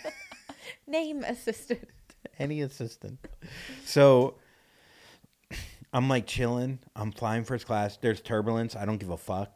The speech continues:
Speaker 2: There's something about almost laying down where, like, if I'm gonna die, I'm dying,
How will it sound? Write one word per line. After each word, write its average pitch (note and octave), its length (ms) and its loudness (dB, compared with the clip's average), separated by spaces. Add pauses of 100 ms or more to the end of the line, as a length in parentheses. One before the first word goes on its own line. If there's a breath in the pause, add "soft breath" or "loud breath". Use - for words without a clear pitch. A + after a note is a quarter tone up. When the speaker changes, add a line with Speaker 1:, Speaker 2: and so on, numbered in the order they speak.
Speaker 2:
There's A#2+ 260 0
something C#3+ 280 0
about C3 320 4
almost A#2 340 0
laying G#2+ 300 0
down G2 380 0
where, F#2+ 160 2
like, F#2 340 -2
if A2 120 -10
I'm G#2 160 0
gonna A2 180 0
die, F#2+ 300 2
I'm F#2+ 200 2
dying, F#2+ 520 0